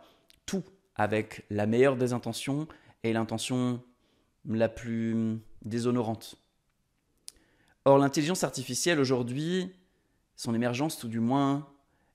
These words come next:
est très très fortement financée par un monde, par une société, une socioculture, une époque qui est très orientée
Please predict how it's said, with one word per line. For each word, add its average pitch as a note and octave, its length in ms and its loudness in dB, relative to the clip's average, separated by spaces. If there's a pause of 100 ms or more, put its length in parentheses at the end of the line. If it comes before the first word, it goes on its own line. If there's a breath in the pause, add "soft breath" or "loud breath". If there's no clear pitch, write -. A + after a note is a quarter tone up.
est - 220 -2
très - 240 0
très - 280 -4
fortement A2+ 440 -4
financée C3+ 800 -2 (400)
par A#2 140 4
un A#2 120 0
monde, C3 380 2
par A2 240 0
une G#2+ 80 -2
société, A2 420 -4
une C#3 80 -2
socioculture, B2 800 -2 (280 loud breath)
une A2+ 120 -2
époque C3+ 480 2 (380 soft breath)
qui - 80 -2
est C3+ 80 4
très D3 220 0
orientée C3 920 2